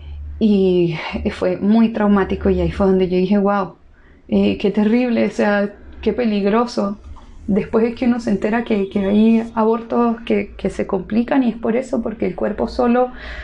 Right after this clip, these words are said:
no terminó su trabajo y, y todo se pudre ahí dentro. Bueno, yo igual me hice después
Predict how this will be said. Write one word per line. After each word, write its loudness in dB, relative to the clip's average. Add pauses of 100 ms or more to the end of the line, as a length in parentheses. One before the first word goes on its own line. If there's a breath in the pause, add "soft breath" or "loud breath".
(200 loud breath)
no 4
terminó 2
su 0
trabajo 0
y, 2
y 0 (240)
todo 2
se -4
pudre 2
ahí 2
dentro. 0
Bueno, -2 (520 loud breath)
yo 0
igual 2
me 2
hice 2
después 0